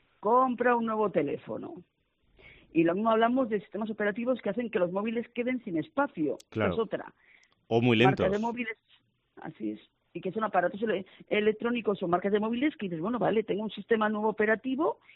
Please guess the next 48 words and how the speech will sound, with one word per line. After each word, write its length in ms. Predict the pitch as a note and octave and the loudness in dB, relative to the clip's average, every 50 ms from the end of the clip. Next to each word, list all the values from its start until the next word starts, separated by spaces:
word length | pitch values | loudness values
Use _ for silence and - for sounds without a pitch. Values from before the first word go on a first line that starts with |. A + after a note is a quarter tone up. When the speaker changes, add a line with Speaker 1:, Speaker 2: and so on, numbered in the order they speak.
| _ - | _ -2
Speaker 1:
que 100 | E3 D3 | -2 0
puede 160 | E3 A3+ C4 | 2 2 2
venir 200 | C4 A#3 G#3 F#3 | 2 2 0 -2
muy, 140 | F3 E3 D#3 | -2 0 0
muy 180 | C#3+ C#3+ C3+ | 0 -2 0
bien, 400 | B2+ D#3 G3+ A#3 G#3+ - D#3 D3 - - - - | 2 2 4 4 4 0 -2 -4 -6 -12 -20 -2
que 100 | - E3 | 2 4
da 80 | D#3+ G#3 | 4 6
más 180 | B3 A#3+ A#3 - | 6 4 2 4
servicios". 800 | - D#3+ D#3+ D#3+ - C4+ - - F#3 E3 D#3 - D#3+ - - - _ _ _ _ | 4 4 4 6 4 2 2 2 4 4 4 4 2 -2 -10 -20 _ _ _ _
Pero 160 | - - D3+ D3+ | -2 0 2 4
¿qué 120 | A3+ - | 4 2
pasa? 340 | A3+ - E3+ - - - - _ | 2 0 -2 -2 -4 -10 -14 _
Que 100 | - - | -16 -16
el 60 | - | -8
que 120 | - - - | -6 -2 2
tengo, 460 | - B3 B3+ G#3+ A3 C4 F#4+ - _ _ _ _ _ _ _ _ _ _ | 2 2 4 4 4 2 2 0 _ _ _ _ _ _ _ _ _ _
pues 160 | - - C#3+ - | -10 -8 -2 0
ya 140 | G#3 A#3+ | 0 2
para 180 | - - G3+ G#3+ | 4 4 4 4
ellos 200 | A#3 B3+ B3 - | 4 4 2 0
es 160 | C#4 A#3 - - | -4 -4 -6 -10
obsoleto 720 | - F3+ E3 - - F3+ G#3+ A3+ A3 - - D3+ - - _ _ | -14 -14 -8 -2 2 4 4 4 4 2 0 -2 -2 -4 _ _
y 100 | D#3+ D3+ | -4 -4
entonces 320 | C#3 C3+ - G3 G#3 E3+ - | -2 -2 -2 -4 -4 -2 -2
ya 80 | D#3+ | -2
no 100 | D3 D3 | -2 -2
tiene 200 | - - D3 D3 | -2 -2 -4 0
capacidad 480 | - F3+ F#3+ - C4 B3+ E4 F4 G#4 A#4 B4+ C#5 - _ _ _ - - - - _ _ - | 0 0 2 2 2 4 4 6 6 6 4 2 0 _ _ _ -20 -20 -20 -20 _ _ -8
y 60 | - | -6
entonces 300 | E3 D#3+ D#3+ G#3 B3 A#3 | -6 -2 0 0 2 2
no 140 | C4+ D4+ F4 | 2 2 2
puedes 240 | - A4 G#4 D#4 - | 4 4 4 4 4
utilizarlo. 760 | A3 F#3 A#3+ G3 G3 - - A4+ C5+ F4+ A3+ C#3+ - - - _ _ _ _ _ _ - | 0 -4 -2 -2 0 0 0 0 0 2 2 2 2 0 -2 _ _ _ _ _ _ -6
Y 80 | F#3+ | -6
dices, 180 | F3+ F#3 F3+ - _ _ _ | -4 -4 -6 -10 _ _ _
"¿Y 100 | - - | -18 -18
entonces 280 | E3 - - G#3 - - | -16 -12 -10 -12 -10 -10
para 200 | - F#3+ F3+ E3+ | -10 -10 -8 -8
qué 140 | - - D3+ | -10 -12 -8
tengo 360 | - F3 E3 D#3 D3+ D#3+ D#3 | -4 -2 -2 0 -2 -2 -2
mi 160 | D#3 D#3 D#3+ | -2 0 0
móvil?". 540 | G3+ C4+ E4+ E4+ D4 F3+ B2+ - - G3 F#3 _ _ _ _ _ _ _ _ _ _ _ _ _ _ _ | 0 0 0 0 0 -2 -4 -6 -8 -10 -14 _ _ _ _ _ _ _ _ _ _ _ _ _ _ _
Pues 240 | - D#3 D3+ D#3 D#3 | -8 -2 -2 -2 0
nada, 220 | G#3+ A3 F#3 E3 | 0 0 0 0
chico, 460 | - - B3 - - D3 C#3 - - - _ _ _ | -2 -2 -6 -6 -6 -6 -8 -8 -10 -14 _ _ _
para 200 | - - F3 F3+ | -4 -2 -2 0
nada, 320 | - A#3 A#3 A3 D#3 C#3+ | 0 0 0 0 0 -2